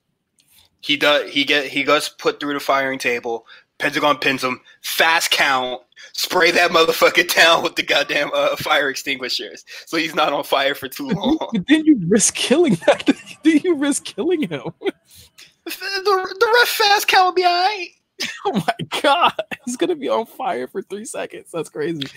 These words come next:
Speaker 1: Hey, man, you know what he signed up for.
Speaker 2: Oh my God. Uh, I, I went three and, and three fourths here. I think I went a little bit higher, uh, back in the day when I saw it, and that's because, like,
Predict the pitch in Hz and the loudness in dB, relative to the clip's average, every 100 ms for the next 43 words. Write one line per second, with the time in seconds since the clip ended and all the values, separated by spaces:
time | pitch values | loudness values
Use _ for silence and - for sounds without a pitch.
0 | - - 214 185 330 269 151 135 147 131 | -16 -8 -4 -2 -2 -2 -4 -4 -4 -4
1 | 123 - 123 - _ _ - - - 170 | -6 -10 -16 -18 _ _ -6 -4 2 4
2 | 165 147 135 127 120 135 139 131 127 - | 6 6 4 2 0 2 4 4 2 2
3 | 135 139 143 175 160 214 208 175 165 160 | 4 6 6 6 6 4 0 0 0 4
4 | 165 151 131 135 135 147 135 143 143 143 | 6 4 0 -8 -8 -10 -10 -4 -4 -4
5 | 131 135 - 143 131 117 143 180 208 180 | -4 -4 -4 0 2 2 2 2 2 2
6 | 151 127 117 139 170 180 180 180 170 160 | 2 -2 -4 -2 2 4 4 4 4 2
7 | 147 156 147 143 139 _ _ _ _ _ | 2 2 4 2 -2 _ _ _ _ _
8 | 156 131 127 143 143 143 131 135 131 123 | -4 -2 0 0 0 -2 -2 -2 -2 -4
9 | 123 - 156 156 123 135 135 131 139 127 | -2 4 6 4 2 -2 -2 -4 -2 -4
10 | 120 110 110 | -4 -8 -8